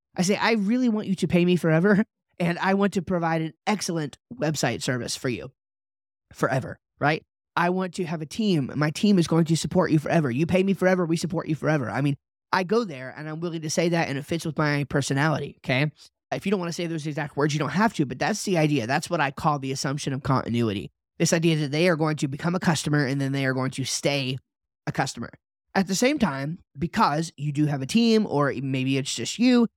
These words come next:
you have time invested in actually building this website for them, you are doing a construction project, you do have to be paid a sort of minimum in order for that to make sense. And that's where my model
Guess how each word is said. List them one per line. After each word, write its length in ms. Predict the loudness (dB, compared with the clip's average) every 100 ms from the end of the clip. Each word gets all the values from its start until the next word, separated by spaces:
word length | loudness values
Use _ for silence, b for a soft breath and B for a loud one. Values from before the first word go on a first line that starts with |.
| _
you 100 | 0
have 120 | 0 0
time 520 | -2 2 4 4 2 -4 -2
invested 540 | 0 2 2 2 -2
in 120 | -2
actually 380 | -4 -4 -2 -4
building 420 | 2 4 4 2
this 160 | 0 -4
website 420 | -4 -4 -4 -4
for 200 | 2 4
them, 220 | 4 4
you 140 | 2 0 -2
are 440 | 0 2 2 0 -8 -2
doing 440 | 2 2 2 -2
a 140 | -2 0
construction 720 | 0 0 -2 -4 -2 0 0
project, 580 | 2 2 2 0 -4 -8 B B _ _
you 120 | 4 6
do 420 | 6 4 2 -2 -8
have 220 | -4 -2 0
to 100 | 0
be 140 | 0
paid 420 | 2 2 2 0 -4 _ _
a 80 | 0
sort 240 | 4 2
of 120 | 0 -6
minimum 520 | -6 -4 -4 -6 -10 _ _ _ _ 0
in 120 | 2
order 200 | 4 2
for 80 | 0
that 140 | -6
to 80 | -6
make 160 | -8 -8
sense. 280 | -10 -10 -14 _ _ _ _ _ _ _
And 180 | 0 2
that's 260 | 0 0
where 280 | -4 -2 -4 -6 _ _ -2
my 360 | 2 2 0
model 480 | -2 0 0 0 -4